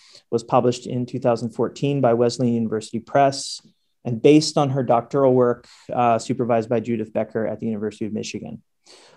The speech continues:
Uh, with Jim Sykes, she is preparing a new edited volume,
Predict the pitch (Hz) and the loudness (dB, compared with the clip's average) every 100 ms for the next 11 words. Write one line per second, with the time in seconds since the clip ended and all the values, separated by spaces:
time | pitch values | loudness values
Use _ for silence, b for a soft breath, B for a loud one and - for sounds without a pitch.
0 | - 117 113 - 127 151 135 - 151 147 | -4 0 2 2 0 2 2 4 4 4
1 | - - 139 131 - - 135 131 123 127 | 0 -2 -2 -2 -8 -4 0 2 2 2
2 | 127 131 127 123 117 - 127 160 180 202 | 2 2 0 0 -2 2 2 4 2 4
3 | 208 | 2